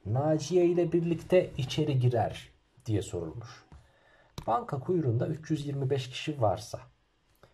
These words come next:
Naciye'nin önünde x artı dört kişi var. Arkasında x kişi var,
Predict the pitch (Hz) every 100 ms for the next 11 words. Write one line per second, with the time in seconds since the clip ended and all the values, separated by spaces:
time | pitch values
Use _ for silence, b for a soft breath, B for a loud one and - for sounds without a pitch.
0 | _ 113 143 156 160 175 175 165 156 160
1 | - 127 - 127 123 135 123 110 110 -
2 | - 82 - - _ _ b b b b
3 | - 120 123 151 - 175 151 - - -
4 | 139 156